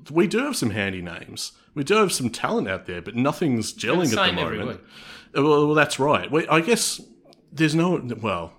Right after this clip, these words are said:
Speaker 1: I'm jumping ahead myself now. There's no one to bring in, but, uh, hindsight, according to Scott, is it saying anything? Have we made a mistake? 'Cause it appears as though we have.
Speaker 2: Amir is our best player now.
Speaker 1: Yep.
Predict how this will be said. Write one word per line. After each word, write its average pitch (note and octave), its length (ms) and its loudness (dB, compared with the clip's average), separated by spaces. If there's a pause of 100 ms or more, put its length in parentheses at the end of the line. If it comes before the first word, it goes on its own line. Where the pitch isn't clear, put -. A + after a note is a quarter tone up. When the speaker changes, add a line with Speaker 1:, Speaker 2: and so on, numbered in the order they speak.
Speaker 1:
I'm G#2+ 140 -2
jumping F#2 300 -4
ahead F2+ 180 -8
myself G#2 380 -4
now. F2 120 -6
There's F2+ 140 -8
no G2 100 -2
one F2+ 100 -4
to F2 60 -8
bring F2+ 200 -6
in, F2 220 -4
but, G2 180 -4 (480)
uh, A#2+ 420 2 (320)
hindsight, B2 680 2
according G2+ 300 -4
to F2+ 80 -8
Scott, F2+ 400 -4
is A#2+ 120 -2
it G#2+ 100 -6
saying G#2+ 340 0
anything? F#2 480 -10 (180)
Have C#3+ 140 -4
we D#3 100 2
made E3+ 200 2
a D3+ 40 4
mistake? G#2 600 -4 (200)
'Cause D#3+ 180 -2
it F#3+ 100 0
appears A3 580 0 (140)
as D3 160 -2
though A2+ 180 2
we G2+ 180 -2
have. F#2+ 400 -8 (260)
Speaker 2:
Amir D3+ 240 -4
is B2 120 -4
our A2+ 100 -2
best G2+ 200 -10
player G2+ 200 -10
now. A2+ 380 -10 (200)
Speaker 1:
Yep. - 220 -6